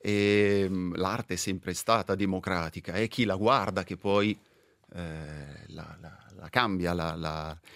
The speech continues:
la sente in maniera diversa, quindi secondo me è il pubblico che decide se l'arte non è democratica o lo è. E, mm, beh, Fontana bisogna studiarlo, sì, perché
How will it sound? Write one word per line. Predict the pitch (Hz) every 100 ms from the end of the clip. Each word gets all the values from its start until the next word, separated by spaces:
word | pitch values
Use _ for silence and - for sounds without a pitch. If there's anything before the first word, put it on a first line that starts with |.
| -
la | - 87
sente | - 135 104 92
in |
maniera | 90 90 90
diversa, | 87 92 92 90 90
quindi | - 101 90 85 - - _
secondo | - 85 101 147
me | 123
è |
il | 87
pubblico | - 156 110 101 87 92 78 92 _
che | - 78
decide | 85 - 117 92
se | 85 85
l'arte | 80 80 90
non | 90
è | 95
democratica | 92 87 87 92 87 90 87 85 -
o | 110
lo | 107 85
è. | 80 _ _ _ _ _ _ _ _ _ _
E, | - 92 92 90
mm, | 90 90 87 85 85 82
beh, | 80 107 98 101
Fontana | - 113 110 123 143
bisogna | 113 101 101
studiarlo, | 90 - 95 101 104 90 90
sì, | - 135
perché | 117 95 90